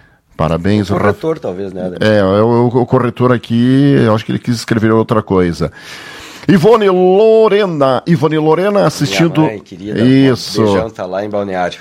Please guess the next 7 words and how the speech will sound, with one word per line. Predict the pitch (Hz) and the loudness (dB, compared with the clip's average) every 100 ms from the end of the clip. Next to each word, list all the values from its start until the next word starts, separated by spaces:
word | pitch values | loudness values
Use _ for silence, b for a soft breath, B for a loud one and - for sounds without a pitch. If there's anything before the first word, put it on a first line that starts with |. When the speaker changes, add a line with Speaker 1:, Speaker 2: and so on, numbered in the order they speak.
| - | -2
Speaker 1:
Assistindo, | 123 123 - 113 - - 131 147 135 | -2 -2 -4 -6 -6 0 0 2 0
muito | 131 151 190 247 233 180 160 | 2 4 6 4 0 0 2
orgulhosa | 160 147 120 131 123 139 156 135 139 | 2 0 0 2 4 4 2 0 -2
de | 131 | -2
você, | 113 117 - 139 | 0 -4 0 0
meu | 131 117 | 2 2
filho. | 113 - 113 101 90 85 | 0 0 0 2 2 0